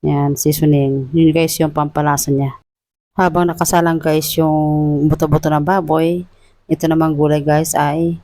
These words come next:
hiwain ko na. Ayan, inuna ko nga para tong napa cabbage. Ayan, ito yung mga ilalagay kong gulay. And then, ito na nga, inati ko lang siya sa dalawa.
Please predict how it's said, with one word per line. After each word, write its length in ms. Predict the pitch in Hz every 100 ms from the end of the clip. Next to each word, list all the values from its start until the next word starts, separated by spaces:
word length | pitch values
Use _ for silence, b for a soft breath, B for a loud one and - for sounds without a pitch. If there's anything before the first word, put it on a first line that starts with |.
| _
hiwain 400 | 156 151 143 143
ko 120 | -
na. 280 | 143 139 135 - - _ _ _ _ -
Ayan, 240 | 160 151
inuna 320 | 170 180 175
ko 80 | 170 165
nga 100 | 160
para 320 | - 165 160 156
tong 480 | - 160 156 156
napa 320 | 151 160 - 170
cabbage. 800 | 151 131 143 147 - - - - _ _ _ _ _ _ 165
Ayan, 160 | 156
ito 160 | 151 156
yung 200 | 175 165
mga 100 | 160 160
ilalagay 440 | 160 156 151 156 151
kong 160 | 156 143
gulay. 480 | 147 143 139 135 143 _ _ _ _ _ _ _ _ _ _ _
And 160 | 220 233
then, 720 | 214 208 208 208 208 208 202 - _ _ _
ito 160 | 180 180
na 120 | 185
nga, 120 | 180 180 175
inati 320 | 170 165 160
ko 160 | 165
lang 160 | 165 160
siya 160 | 165 156
sa 560 | - - 151 151 151
dalawa. 480 | 147 143 139 131 127